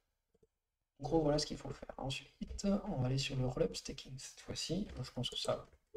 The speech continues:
ça va marcher, euh, du feu de Dieu. Et donc, on va sur testnet staking at layer cette fois-ci. Ok. Voilà, ça va être sensiblement la même chose, hein. Voilà, on va se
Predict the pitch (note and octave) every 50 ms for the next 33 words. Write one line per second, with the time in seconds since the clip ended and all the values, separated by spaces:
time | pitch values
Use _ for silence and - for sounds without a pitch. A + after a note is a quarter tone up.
0 | - - - - - - A#2+ A2+ A2 A2+ A2 - - - - A#2 G2+ - - F#2
1 | F2+ - - - - - - - - G#2 A2 G#2+ - - - - - - _ _
2 | _ _ _ _ - - - - _ _ _ _ _ _ _ - - _ _ _
3 | _ _ _ _ _ _ - C3+ B2+ A#2+ A2+ A2 A2 B2+ C3+ C3+ A2 A2+ A#2+ -
4 | - - - - A2+ - - A#2 A#2+ C3 - - - - - D#3 D3 - - C#3+
5 | C#3+ - - - - - - - C#3+ C#3 C3 A#2 A2+ G#2+ G#2+ G#2+ - - - -
6 | - - - - - - - - - _ _ _ - - - - C#3 D3+ D#3+ F#3
7 | G3+ G#3 A3 A3+ - - _ _ _ _ _ _ _ _ _ - - - - -
8 | - - - - - C3 C3 C3+ C3+ - - A#2+ A#2 A#2+ - - - _ _ -
9 | - - - D#3+ C#3+ - - - C#3 C3 B2+ A#2+ B2 A#2+ A2+ A2 G#2 G#2 G#2 -
10 | - - - B2+ - - - - C3+ - _ _ _ _ _ _ _ _ _ _
11 | _ _ _ _ _ _ _ _ _ _ _ _ _ _ _ _ - - _ -
12 | - - - _ _ _ _ _ _ _ _ _ _ _ _ _ _ - - -
13 | - A#2+ A#2+ B2+ B2+ B2+ A#2 A2 G#2+ - -